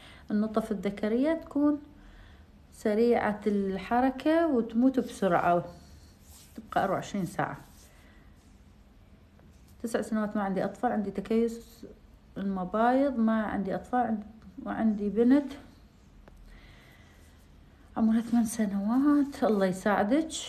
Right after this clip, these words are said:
عندك، آه، عندك، آه، حال، حلين، يا إما تسوي الناظر، لأن فيها تسع سنوات، تسوي نكوي للمبايض، يا إما تروحين تسوين أطفال أنابيب، ولا التعبير روحك.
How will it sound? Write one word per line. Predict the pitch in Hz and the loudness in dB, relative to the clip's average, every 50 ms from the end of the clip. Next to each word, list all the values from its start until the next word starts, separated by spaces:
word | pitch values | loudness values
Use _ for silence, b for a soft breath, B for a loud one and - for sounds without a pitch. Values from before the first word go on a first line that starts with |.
| - - - - | -12 -12 -8 -4
عندك، | - 233 233 226 226 220 240 233 240 - - - - - - - - - - - b b b b b b b b b b b b b - - - - - - - - - - - | 0 4 4 4 4 4 2 -2 -2 -8 -16 -20 -20 -20 -20 -20 -20 -20 -20 -20 b b b b b b b b b b b b b -20 -20 -20 -20 -20 -20 -20 -20 -20 -16 -12
آه، | - 196 190 190 185 175 | -8 -8 -6 -6 -6 -4
عندك، | - 220 220 208 202 196 196 185 190 - - - | -2 0 2 2 2 0 0 -4 -6 -6 -4 -2
آه، | 196 180 175 175 170 170 170 165 165 165 165 160 160 160 156 | 0 0 0 0 0 0 0 -2 -2 -2 -2 -2 -2 -2 -4
حال، | 156 160 - - 202 185 175 175 | -4 -4 -2 2 4 4 2 2
حلين، | - - - 220 196 175 - - 208 226 | 0 0 2 2 2 2 2 0 0 0
يا | 208 - | 0 2
إما | 208 196 185 | 0 0 0
تسوي | - - 208 185 | 0 0 0 0
الناظر، | 180 180 180 170 170 170 175 208 233 247 - - | 0 0 0 0 0 0 0 -2 -2 -2 -6 -8
لأن | - 180 170 156 165 | -8 -6 -4 -4 -4
فيها | 160 - 170 165 | -4 -4 -6 -6
تسع | 165 - 175 - - | -6 -8 -10 -8 -8
سنوات، | - - - 170 170 185 196 | -8 -6 -6 -4 -4 -4 -6
تسوي | - - 185 175 170 | -6 -6 -4 -4 -4
نكوي | 165 165 - 180 165 165 165 | -2 0 0 0 2 2 0
للمبايض، | 165 165 160 160 160 160 160 160 165 165 165 165 196 247 330 339 - - - - b b b b b b b b b b b b b | -2 0 0 0 0 0 -2 -2 -2 -2 0 0 0 0 0 -2 -4 -10 -20 -20 b b b b b b b b b b b b b
يا | 208 233 | 0 2
إما | 262 240 | 2 2
تروحين | - - 208 202 - 254 | 2 0 -2 -2 0 0
تسوين | - - 202 175 | 0 0 -2 -2
أطفال | - - - - 240 247 | -4 -6 -4 -2 -2 0
أنابيب، | - - 180 165 151 160 160 156 - - | 0 0 -2 -2 -2 -2 -4 -6 -6 -2
ولا | 233 233 208 | -2 -2 -2
التعبير | 226 - - - - 180 - 233 233 208 | -2 -4 -4 -6 -4 -4 -2 -2 -2 0
روحك. | 170 143 139 - - - - - - | -2 -4 -4 -6 -10 -18 -20 -20 -20